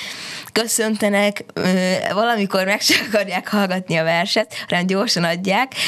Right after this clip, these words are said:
mert tudják, hogy apa mit fog mondani. <laughs> Utána megkínálnak sütivel,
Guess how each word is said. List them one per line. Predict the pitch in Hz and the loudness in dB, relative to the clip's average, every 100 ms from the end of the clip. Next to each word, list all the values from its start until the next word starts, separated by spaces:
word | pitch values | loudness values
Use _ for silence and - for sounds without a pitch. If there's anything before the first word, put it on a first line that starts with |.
| 202 | -2
mert | 175 202 | -2 -2
tudják, | 226 208 196 190 | 0 2 0 2
hogy | 220 | 2
apa | 202 196 | 2 0
mit | 185 220 | -2 -2
fog | - 190 | -2 0
mondani. | 180 180 185 202 277 | 0 0 0 0 -2
<laughs> | - - 339 - 320 269 - - - 202 - - 254 - 269 | -8 -4 -4 -2 -4 0 0 0 -2 -2 -2 -6 -4 -2 -2
Utána | - 226 208 180 185 185 165 | -2 -2 -2 -2 -2 -2 0
megkínálnak | 190 208 - 202 160 151 170 | -2 -2 -2 0 0 0 -2
sütivel, | - 214 - 214 202 185 180 190 | 0 0 0 0 2 2 2 0